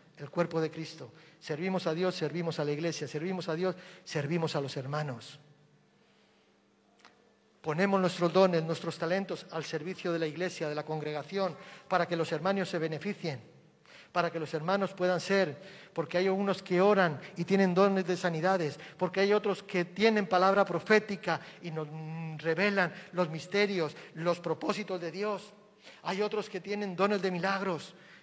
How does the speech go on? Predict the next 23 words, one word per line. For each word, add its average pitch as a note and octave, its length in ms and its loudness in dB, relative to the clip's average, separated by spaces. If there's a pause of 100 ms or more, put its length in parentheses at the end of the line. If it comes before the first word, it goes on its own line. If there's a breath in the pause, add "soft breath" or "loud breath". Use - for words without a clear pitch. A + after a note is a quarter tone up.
(100)
que E3 280 -6
Dios F#3 200 0
los G#3+ 220 0
oye G#3+ 260 0
y F3+ 400 -6 (120)
ocurren G3 360 -2
milagros. F#3+ 540 -2 (160 loud breath)
¿Saben G3 220 2
lo G3+ 100 0
que G3 60 -2
es F#3+ 60 -2
milagro? G3+ 420 0
Una F#3+ 100 -6
detención G3 460 -2
momentánea G3+ 440 -2
de G3 80 -4
una G3+ 160 -2
ley G#3 200 -2
natural G3 400 2 (360 loud breath)
para G3 160 0
establecer F#3 460 -4
una G3+ 140 -2
ley G3 200 -2